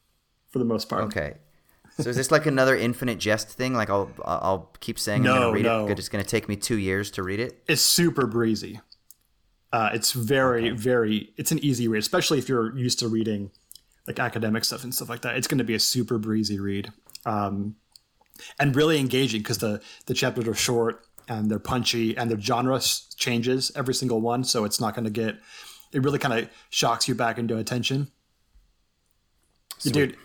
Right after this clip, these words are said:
Speaker 1: if, I mean, I
Speaker 2: Okay.
Speaker 1: don't wanna, like, pressure you to read it, but if you did read it, I would love so much to talk about it.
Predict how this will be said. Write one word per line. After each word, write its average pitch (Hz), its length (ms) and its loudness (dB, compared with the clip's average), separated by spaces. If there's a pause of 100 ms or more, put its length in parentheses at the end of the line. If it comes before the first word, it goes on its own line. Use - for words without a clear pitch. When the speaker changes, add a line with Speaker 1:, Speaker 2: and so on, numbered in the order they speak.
(100)
Speaker 1:
if, 156 160 -2 (100)
I 156 60 4
mean, 151 80 10
I - 20 6
Speaker 2:
Okay. 147 100 8
Speaker 1:
don't 117 80 12
wanna, 151 120 4
like, 123 160 0
pressure 143 300 0
you 120 60 0
to 117 100 0
read 120 160 0
it, 107 80 -2
but 123 100 -4
if 123 140 -2
you 127 60 2
did 127 240 0
read 156 140 4
it, 165 200 2
I 135 60 2
would 117 260 0
love 110 180 0
so - 160 0
much - 240 -8
to - 80 -10
talk - 240 -8
about 90 200 -8
it. - 840 -6